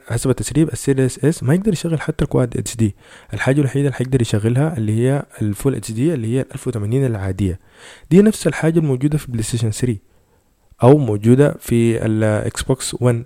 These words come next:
آه، ون إكس أو ون إس أو موجودة في بلاي ستيشن فور. فده يعني ده، ده، ده بالنسبة للتيرافلوبس. ممكن لو قلت تقيسها بالكمبيوتنج يونتس، ال-، الإكس بوكس سيريس إكس فيه تقريبًا، آه،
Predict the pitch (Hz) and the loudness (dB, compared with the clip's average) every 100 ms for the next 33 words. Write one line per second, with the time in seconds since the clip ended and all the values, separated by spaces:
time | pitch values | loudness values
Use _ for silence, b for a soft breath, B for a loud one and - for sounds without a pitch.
0 | - 113 110 104 104 113 - 113 - - | -4 0 0 0 0 -2 -2 -8 -8 -20
1 | _ - 107 113 120 120 - - B B | _ -4 0 0 0 -2 -2 -8 B B
2 | B 165 160 123 143 151 147 156 143 135 | B 2 4 2 0 -4 -4 -4 -4 -2
3 | 147 139 _ B B B B - 131 - | -2 -4 _ B B B B 2 4 2
4 | 127 127 180 - 135 117 123 131 175 143 | 0 4 4 4 0 0 2 4 4 4
5 | 127 147 - 123 135 139 135 135 104 - | 0 0 0 0 0 2 0 -2 -4 -6
6 | 98 101 95 - _ - 165 202 185 - | -6 -6 -8 -10 _ -2 -2 0 -2 -4
7 | - 120 117 117 170 139 113 131 - 101 | -6 2 2 4 2 2 0 -4 -2 -2
8 | 98 95 98 95 92 92 104 101 120 117 | -2 -2 -2 -2 -2 -6 -6 0 0 0
9 | 101 104 131 - - B B B B - | 0 0 -2 -6 -20 B B B B 0
10 | 110 110 107 107 107 - _ 123 117 127 | 2 4 4 2 0 -6 _ -2 0 -2
11 | - 160 156 - - - - 147 135 - | 4 4 4 -8 -16 -10 0 2 2 0
12 | 147 - - 131 131 - - 117 120 135 | -4 -4 -6 0 0 0 -4 -4 -2 -2
13 | 151 - _ - - 104 104 104 | -4 -10 _ -10 -4 -2 -2 -4